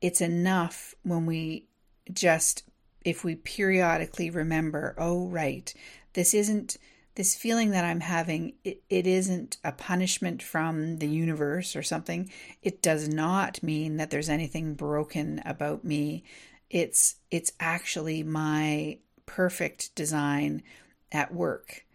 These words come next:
Um, and I love that. So I just want to sum up too by referring to, there's this quote, I think it's from Albert Einstein, who said, "There are two ways to look at life. One is though everything is a miracle, and the other as though nothing is."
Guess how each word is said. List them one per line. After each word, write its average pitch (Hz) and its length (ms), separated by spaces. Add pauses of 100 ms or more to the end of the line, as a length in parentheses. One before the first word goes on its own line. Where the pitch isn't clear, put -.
(380)
Um, 147 480
and 143 140
I 139 400
love 135 280
that. - 340
So 180 420 (540)
I 180 80
just 254 240
want 254 120
to 190 60
sum 196 260
up - 140
too 202 280
by 170 140
referring 190 640
to, 185 200
there's 170 240
this 175 200
quote, 202 400
I 160 80
think 277 380
it's - 120
from 185 180
Albert 160 320
Einstein, 151 520
who 165 100
said, 165 260
"There 160 200
are 151 60
two 190 280
ways 156 320
to - 120
look 151 220
at - 100
life. 143 360 (540)
One 170 540
is - 220
though 160 140
everything 156 400
is 151 120
a - 40
miracle, 156 800 (360)
and 170 140
the 170 160
other 151 360
as - 220
though 143 160
nothing 160 540
is." 131 500